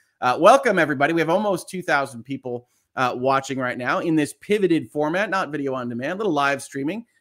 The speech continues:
uh, because my friend Alita encouraged me, uh, to try some live streaming on my own.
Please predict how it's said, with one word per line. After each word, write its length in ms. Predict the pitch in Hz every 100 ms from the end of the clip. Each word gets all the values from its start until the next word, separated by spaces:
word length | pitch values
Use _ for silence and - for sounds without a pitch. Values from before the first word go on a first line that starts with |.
| _
uh, 160 | 147 165
because 400 | 196 262 262 240
my 160 | 254
friend 260 | 262 240 240
Alita 400 | 220 240 131 98
encouraged 520 | 127 - 143 135 123
me, 260 | 127 120 - _ _
uh, 120 | -
to 140 | 143 156
try 240 | - 143
some 220 | 143 143
live 240 | 127 127 123
streaming 300 | - 123 123
on 100 | 117
my 160 | 110
own. 360 | - 185 165